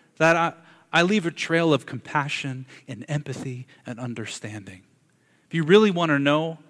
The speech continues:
what it's like to be around yourself, if you're married, ask your spouse. They will be glad to tell you. <laughs> If you're open to listen,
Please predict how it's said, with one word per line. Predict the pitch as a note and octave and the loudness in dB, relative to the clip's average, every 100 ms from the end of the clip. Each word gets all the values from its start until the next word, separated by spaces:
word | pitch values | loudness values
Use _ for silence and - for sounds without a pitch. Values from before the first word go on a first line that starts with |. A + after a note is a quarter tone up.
| _ | _
what | D#3 | 2
it's | D3+ - C3+ | 2 -2 0
like | C#3 D3 - - | 0 -2 -8 -8
to | C#3+ | -6
be | B2 C#3+ | 0 0
around | A#2+ A#2+ C#3 C#3 | 0 -2 -2 -2
yourself, | B2+ - C#3 D3 D3 C#3 | -4 -6 -6 -6 -6 -10
if | B2 | -10
you're | B2 | -8
married, | A2 A#2 D3+ F#3 - | -8 -6 -6 -8 -8
ask | C#3+ C#3 - | -10 -10 -10
your | B2+ | -10
spouse. | - - C#3+ G3+ - - _ | -8 -6 -4 -4 -8 -18 _
They | D#3+ | -8
will | D3 C3 | -6 -8
be | B2 B2+ A2+ _ - | -6 -8 -8 _ -12
glad | A2+ A#2 D#3 F#2 F#2 - - _ _ _ | -4 -4 -4 -8 -12 -20 -20 _ _ _
to | A2+ | -12
tell | - D3 D3 G2+ | -8 -6 -6 -8
you. | - - _ _ _ _ _ _ _ _ _ _ _ _ _ - | -14 -20 _ _ _ _ _ _ _ _ _ _ _ _ _ -12
<laughs> | - - - B2 | -10 -10 -12 -14
If | - | -8
you're | A2+ G#2 | -8 -6
open | C#3 D3 D#3+ | -6 -4 -8
to | - | -8
listen, | D#3+ A#2 - C3 | -8 -6 -6 -8